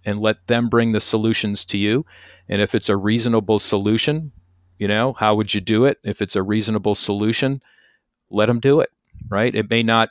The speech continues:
be the optimum solution. You might have ideas on how to do it differently or better,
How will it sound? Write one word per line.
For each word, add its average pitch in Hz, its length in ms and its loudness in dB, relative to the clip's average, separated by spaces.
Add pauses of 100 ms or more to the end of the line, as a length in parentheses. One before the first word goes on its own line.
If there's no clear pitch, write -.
be 113 180 2
the 107 260 0
optimum 131 520 2
solution. 131 540 0
You 107 120 2
might 113 240 2
have 113 260 0 (120)
ideas 110 440 0
on 107 120 0
how 110 160 0
to 104 80 -6
do 110 180 0
it 107 160 -2
differently 113 460 -2
or 101 80 2
better, 110 400 0